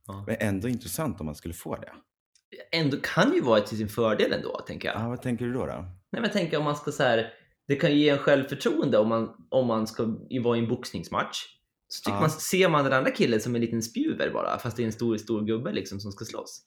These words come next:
Speaker 2: Fast om du ser den som liten kommer du liksom slå där ner. Det är ju inte, han blir ju inte liten.
Speaker 1: Nej.
Speaker 2: Du kommer ju missa och, och så också.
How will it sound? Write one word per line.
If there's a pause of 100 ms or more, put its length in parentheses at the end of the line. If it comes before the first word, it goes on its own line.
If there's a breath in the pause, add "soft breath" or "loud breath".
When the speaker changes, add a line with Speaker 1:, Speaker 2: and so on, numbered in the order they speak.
(400)
Speaker 2:
Fast
om
du
ser
den
som
liten
kommer
du
liksom
slå (520 loud breath)
där
ner.
Det
är
ju
inte,
han
blir
ju
inte
liten. (440)
Speaker 1:
Nej.
Speaker 2:
Du
kommer
ju
missa
och,
och
så
också.